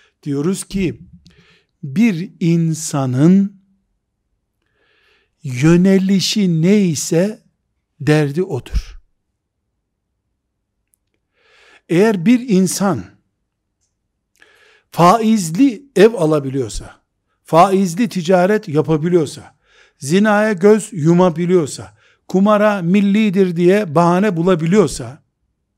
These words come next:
bu insan "Ahiret beni doldurdu." diye bir iddiada bulunamaz. Ebu Bekir radıyallahu anh niye harama yanaşamadı?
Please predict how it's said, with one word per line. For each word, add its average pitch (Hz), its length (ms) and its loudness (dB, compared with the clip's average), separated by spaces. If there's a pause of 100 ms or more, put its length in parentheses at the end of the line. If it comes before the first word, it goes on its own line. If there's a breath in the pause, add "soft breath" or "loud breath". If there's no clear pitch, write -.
(580 soft breath)
bu 277 160 8
insan 196 800 -2
"Ahiret 202 960 -2
beni 170 380 0
doldurdu." 165 720 2
diye 156 240 -2
bir 160 80 -4
iddiada 147 480 -2
bulunamaz. 127 640 -12 (1600 soft breath)
Ebu 233 360 2
Bekir 226 320 -4
radıyallahu 196 720 -2
anh 202 140 -4
niye 226 260 0
harama 233 400 4
yanaşamadı? 147 720 -2